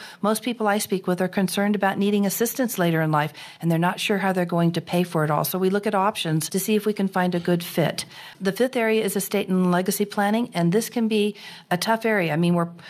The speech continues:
we're planning and making decisions for the end of life, and this is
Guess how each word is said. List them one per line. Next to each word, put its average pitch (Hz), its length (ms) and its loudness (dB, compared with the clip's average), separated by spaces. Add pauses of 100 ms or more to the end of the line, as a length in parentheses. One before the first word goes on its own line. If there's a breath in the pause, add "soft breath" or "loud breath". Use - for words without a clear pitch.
(200 loud breath)
we're 180 320 0 (180)
planning 214 360 0
and 190 100 0
making 196 260 0
decisions 185 440 0
for - 120 -2
the 180 160 -2
end 170 160 4
of 165 120 -4
life, 160 260 0
and 170 120 4
this - 140 0
is 214 140 -2